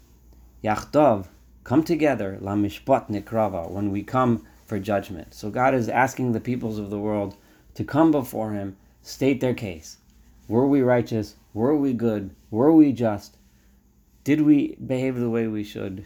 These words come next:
Did we treat the people that came to us that needed our help properly or not? Yachtov, when we come, when they come together, that's God's advising them to come together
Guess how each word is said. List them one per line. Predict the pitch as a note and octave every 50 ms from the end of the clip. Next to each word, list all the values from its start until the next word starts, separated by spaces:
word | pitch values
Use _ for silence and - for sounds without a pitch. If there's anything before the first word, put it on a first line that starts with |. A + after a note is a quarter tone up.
| - -
Did | A#2 C#3 D3+
we | D#3+ E3 D#3
treat | - C3+ C#3+ C3
the | B2 B2
people | - C3 C3 B2+ - B2 A#2
that | B2 A#2 -
came | - B2 A#2+ A#2+ A2
to | - A#2
us | A2+ A2+ A2+ - - _ _ _ _ _ _
that | A2+ A2+ A2+
needed | A#2 A#2+ A#2+ A2 G#2
our | A2 A2 A2
help | A#2 A#2 A#2 A#2 A#2 -
properly | - A#2+ A2+ A2 - A2+ A2 A2 G#2+ G2 E2 - - - - _ _ _ _ - - _ _ _ _ - _ _ _ _ -
or | A#2+ A2+ A2+
not? | G#2+ G#2 G2 D#2+ - - -
Yachtov, | F2+ F#2+ F#2+ - - C#3+ C#3+ D3 B2+
when | B2 B2 A#2
we | A#2 A#2
come, | A2 B2+ B2+ B2 A#2+ - -
when | A2+ A2+ A2+ A2+
they | A2 A2 -
come | - C3 C3+ B2+
together, | B2+ B2 A2 A#2 C#3 D#3+ D3+ C3+ B2+ B2 B2 - - - - - - - - - _
that's | - A2 A#2+ A#2 - - -
God's | - A#2+ B2+ C3 A#2+ A2
advising | A#2+ A2 G#2+ A2+ B2 C#3 D3 A#2+ B2+ A#2 G2
them | F#2+ F#2 F2 E2+ - -
to | - -
come | - B2 A#2 A2+ A2+
together | - A2+ G2+ A#2 B2 A#2+ A2 G#2+ G#2 G2 -